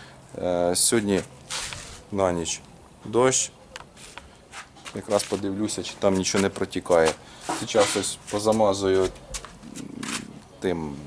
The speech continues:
е, пластиліном. Оцей от стик один, другий. Щоб туди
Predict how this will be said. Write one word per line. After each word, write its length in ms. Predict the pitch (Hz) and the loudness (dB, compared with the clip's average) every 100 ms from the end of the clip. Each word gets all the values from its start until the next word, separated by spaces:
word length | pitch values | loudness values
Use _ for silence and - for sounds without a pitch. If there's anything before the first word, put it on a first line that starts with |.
| 62 65 | -8 -8
е, 280 | 71 69 67 64 98 - - - - - - - - - - - | -8 -12 -12 -16 -18 -20 -20 -20 -20 -20 -20 -20 -18 -18 -14 -2
пластиліном. 720 | 95 - 101 120 127 95 92 - | -2 0 -2 0 2 0 -2 -12
Оцей 320 | - 101 92 | -10 -6 -6
от 120 | 87 | -8
стик 280 | - 95 87 - - - | -8 -8 -8 -12 -18 -12
один, 400 | 90 104 113 110 - - - - - 98 | -8 -4 -4 -6 -14 -20 -18 -16 -12 -8
другий. 460 | 90 95 110 113 - - - - - - - - - - - - - - - - - | -2 4 6 4 2 -10 -16 -20 -20 -20 -20 -20 -20 -20 -20 -20 -16 -14 -14 -12 -4
Щоб 180 | 120 - | -2 0
туди 240 | 117 | 2